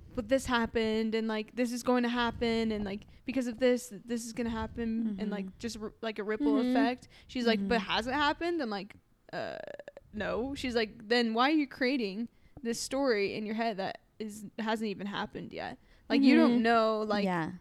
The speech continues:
Speaker 1: what's, how the, this situation is gonna turn out. So, like, stop stressing about it. Like, stop being sad about it because you don't know. Like, it could be even greater than you think.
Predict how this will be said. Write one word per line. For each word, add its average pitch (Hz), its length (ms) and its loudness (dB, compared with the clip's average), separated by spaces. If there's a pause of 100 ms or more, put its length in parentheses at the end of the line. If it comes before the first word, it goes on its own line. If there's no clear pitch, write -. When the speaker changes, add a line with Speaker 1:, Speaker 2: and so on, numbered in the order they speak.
(140)
Speaker 1:
what's, - 400 -2 (220)
how 214 260 -2
the, 202 160 -6 (140)
this 220 300 -4
situation 214 580 -8
is 208 120 -12
gonna 190 200 -8
turn 190 260 -8
out. - 320 -6
So, - 160 -4
like, 202 300 -4 (640)
stop - 380 -2
stressing 240 420 -2
about 185 320 -4
it. 131 160 -4
Like, 202 180 0
stop - 540 -2 (420)
being 233 320 2
sad 247 320 4
about 160 300 -2
it 151 160 -8
because 220 540 -4 (100)
you 226 160 -6
don't 220 180 0
know. 240 200 4
Like, 214 220 2
it 240 100 -2
could 247 180 2
be 233 200 2
even 226 200 0
greater 226 420 6
than 196 200 -4
you 185 100 -6
think. - 560 -8